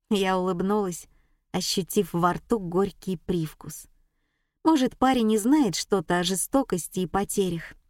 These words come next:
но совершенно не смыслит в красоте. Да и откуда ему? Он привык к своей прыщавой коже,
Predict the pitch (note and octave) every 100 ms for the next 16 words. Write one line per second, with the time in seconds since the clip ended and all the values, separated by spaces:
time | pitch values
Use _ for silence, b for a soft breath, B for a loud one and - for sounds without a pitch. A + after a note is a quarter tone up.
0 | - A3 A#3+ A3+ A3 A3 A3 - D#4+ B3
1 | G3 F#3 F#3 - F#3+ F3+ - E3 D#3+ -
2 | F#3 F3+ - F3 - F3 F3+ _ _ _
3 | _ _ _ _ _ - E4 C#4+ G3 -
4 | - C#4+ F#3 D#3 D#3+ E3 D#3+ _ _ _
5 | _ _ E4+ D#4+ C#4+ A#3 A3 B3+ - -
6 | - G3 G3 F#3+ F3+ F#3+ F3 - F#3+ F3
7 | E3+ - A3+ B3+ A3 G3+